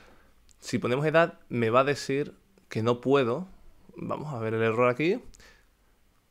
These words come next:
Porque hay un conflicto de declaraciones. ¿Por qué? Porque ya está dos veces, ¿vale? La, eh, cada variable que añadamos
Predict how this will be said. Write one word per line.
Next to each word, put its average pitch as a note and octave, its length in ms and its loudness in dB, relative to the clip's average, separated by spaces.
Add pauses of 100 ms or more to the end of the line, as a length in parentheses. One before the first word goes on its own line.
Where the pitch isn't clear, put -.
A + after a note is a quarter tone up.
(400)
Porque B2+ 200 8
hay C#3+ 80 6
un D3+ 60 0
conflicto C#3 420 0
de C#3+ 80 6
declaraciones. A2 800 0
¿Por D3 200 -2
qué? A3 120 4
Porque - 520 -4 (240)
ya C3+ 140 -4
está - 200 -4
dos A#2 160 -2
veces, G#2+ 280 -10
¿vale? D#3 320 -2
La, C3+ 340 6
eh, C3+ 300 -2
cada C#3 160 2
variable E3 320 2
que F#3+ 340 0 (140)
añadamos D3+ 680 4